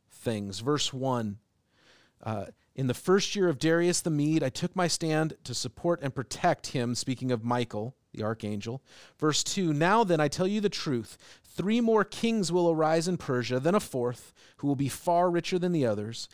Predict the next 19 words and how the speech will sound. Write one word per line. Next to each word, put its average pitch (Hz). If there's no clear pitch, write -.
And 139
when 147
he 147
has 139
gained 139
power 180
by 180
his 160
wealth, 135
he 127
will 117
stir 170
up 160
everyone 139
against 117
the 113
kingdom 131
of 107
Greece." 107